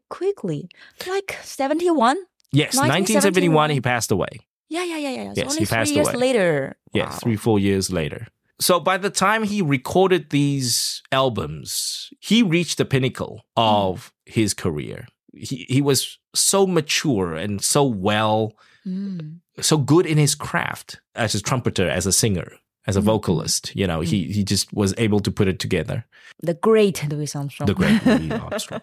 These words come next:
Speaker 2: yes.
Speaker 1: Yeah.
Speaker 2: And in nineteen seventy-two, he was inducted into the National Rhythm and Blues Hall of Fame,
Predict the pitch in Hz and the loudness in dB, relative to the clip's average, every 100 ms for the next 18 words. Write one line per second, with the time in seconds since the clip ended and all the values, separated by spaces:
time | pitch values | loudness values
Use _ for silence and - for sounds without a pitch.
0 | - _ - - - - - - - _ | -16 _ -10 -4 0 0 -2 -20 -20 _
1 | - 139 - - 220 - - - 151 143 | -12 -12 -12 -16 -14 -12 -12 -4 0 2
2 | 143 143 - 143 143 139 196 208 220 202 | 2 0 2 4 6 4 2 -2 -2 0
3 | - 180 170 151 147 - 123 120 143 147 | 2 2 0 0 0 2 2 2 0 0
4 | 139 131 - 123 107 139 147 - 101 98 | 2 0 0 -2 0 0 0 -2 -2 -2
5 | 104 95 101 95 95 131 151 - 151 143 | -4 -2 -2 -2 0 0 -2 0 2 2
6 | 143 - _ 120 160 202 175 165 156 113 | 0 -6 _ 0 2 0 0 0 0 2
7 | 120 120 117 - - 123 127 - 104 - | 2 2 -2 -4 0 2 2 0 -4 -4
8 | - 90 58 - | -8 -8 -8 -14